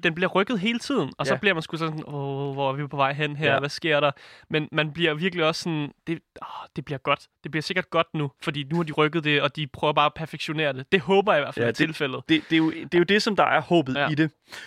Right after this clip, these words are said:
Speaker 2: Øh, for lige hurtigt sådan at give nogle bullet points om, hvad vi egentlig ved omkring,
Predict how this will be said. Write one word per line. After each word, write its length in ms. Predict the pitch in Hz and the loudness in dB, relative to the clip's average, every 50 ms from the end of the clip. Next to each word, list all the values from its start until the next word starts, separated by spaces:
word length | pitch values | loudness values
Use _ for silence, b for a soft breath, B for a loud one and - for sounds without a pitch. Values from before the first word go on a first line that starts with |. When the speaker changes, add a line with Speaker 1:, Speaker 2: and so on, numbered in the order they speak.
| B B B | B B B
Speaker 2:
Øh, 220 | - 151 156 143 139 | 2 4 4 4 4
for 160 | - 190 202 | 4 2 2
lige 120 | 208 233 | 2 0
hurtigt 300 | 196 175 190 208 233 220 | 0 2 2 2 2 0
sådan 140 | - 214 180 | -2 -2 -2
at 120 | - - | -4 -4
give 120 | - 180 185 | -2 0 2
nogle 160 | 202 202 175 _ | 2 0 0 _
bullet 240 | - 156 165 190 190 | 4 6 6 6 4
points 360 | _ - 160 147 147 151 - - | _ -2 -2 -2 -2 -2 -2 -2
om, 140 | 151 156 | 0 0
hvad 120 | 143 143 143 | 0 -2 -4
vi 100 | 131 143 | -4 -6
egentlig 380 | 123 156 170 156 143 131 120 123 | -6 -6 -6 -6 -6 -8 0 0
ved 140 | 156 196 - | 0 2 2
omkring, 520 | - 135 131 - - 147 131 123 - | -4 -6 -6 0 0 0 0 0 -4